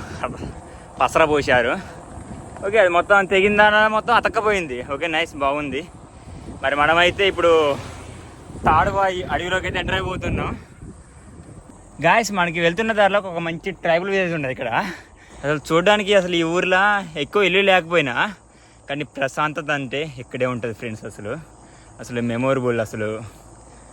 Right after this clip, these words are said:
ఒక్కరోజు ఉండి చూడాలి ఇక్కడ. అసలు లైఫ్ అంటే ఏంటో తెలిసిద్ది. ఒక ఫోన్ లేకుండా ఏం సిగ్నల్ కూడా లేదు ఇక్కడ. అసలు ఇటువంటి ఏరియాలల్లో ఒక్కరోజు నైట్ స్టే చేయండి ఫ్రెండ్స్.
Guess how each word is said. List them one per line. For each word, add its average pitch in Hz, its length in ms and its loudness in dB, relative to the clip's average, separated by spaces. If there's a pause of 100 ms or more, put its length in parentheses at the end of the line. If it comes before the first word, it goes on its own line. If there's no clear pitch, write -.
(600)
ఒక్కరోజు 143 420 2
ఉండి 180 120 2
చూడాలి 175 260 4
ఇక్కడ. 151 160 0
అసలు 123 260 -2 (200)
లైఫ్ 123 380 0
అంటే 156 220 0
ఏంటో 139 200 -2
తెలిసిద్ది. 123 420 -6
ఒక 123 240 -4
ఫోన్ 147 220 0
లేకుండా 139 600 2
ఏం 131 220 2
సిగ్నల్ 131 380 -4
కూడా 151 160 -2
లేదు 131 180 -2
ఇక్కడ. 120 360 -4 (680)
అసలు 127 180 -10
ఇటువంటి 123 580 -4 (840)
ఏరియాలల్లో 147 840 2
ఒక్కరోజు 131 500 2
నైట్ 156 240 0
స్టే 151 220 0
చేయండి 131 260 -2
ఫ్రెండ్స్. 135 360 -10